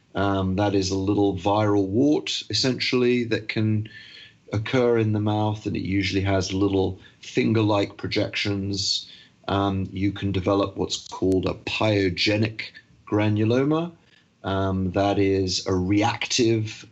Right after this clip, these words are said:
um, bump in the mouth. Typically, it occurs, you know, on the gums, but it may occur in other structures, and there are other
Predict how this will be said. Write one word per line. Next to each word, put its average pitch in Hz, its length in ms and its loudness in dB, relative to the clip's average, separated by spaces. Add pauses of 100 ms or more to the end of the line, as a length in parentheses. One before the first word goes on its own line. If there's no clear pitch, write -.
um, 98 540 -2 (220)
bump 127 340 -2 (160)
in 104 160 -2
the 104 60 0
mouth. 123 540 -2 (380)
Typically, 117 540 -2
it 104 80 2
occurs, 107 840 0 (280)
you 110 120 2
know, 104 120 2
on 101 240 0
the 95 80 0
gums, 151 840 -2 (280)
but 107 140 0
it 101 160 0
may 101 340 0
occur 95 440 0
in 92 100 0
other 95 200 -2
structures, 113 680 0
and 98 140 -2
there 95 200 2
are 92 180 -2
other 104 520 2